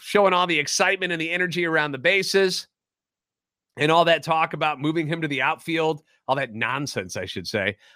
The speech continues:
about moving him to the outfield and benching him as a catcher. That seemed like it was miles and miles away in the rearview mirror. Since that night when Contreras destroyed L A, he has had one hit.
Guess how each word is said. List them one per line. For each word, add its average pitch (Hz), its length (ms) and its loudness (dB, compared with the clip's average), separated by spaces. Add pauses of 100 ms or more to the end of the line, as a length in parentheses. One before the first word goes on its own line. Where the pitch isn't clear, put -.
about 139 260 -2
moving 160 240 2
him 160 120 0
to 160 80 -2
the 151 120 0
outfield 147 600 0
and 123 120 -6
benching 135 300 -6
him 147 140 -4
as 147 120 -4
a 139 60 -6
catcher. 147 380 0
That 170 140 -2
seemed - 200 -2
like 247 120 -2
it 170 40 -4
was 143 180 2
miles 196 460 0
and 156 100 -2
miles 147 280 -2
away 135 200 -2
in 123 80 -4
the 117 60 -8
rearview 110 320 -4
mirror. 104 300 -8 (880)
Since 220 400 0
that 208 200 2
night 180 360 0 (420)
when 135 380 -4
Contreras 151 800 -2 (420)
destroyed 151 640 -2 (380)
L 143 200 0
A, 156 340 0 (640)
he 175 180 0
has 170 220 2
had 165 220 4
one 127 360 0
hit. 190 360 0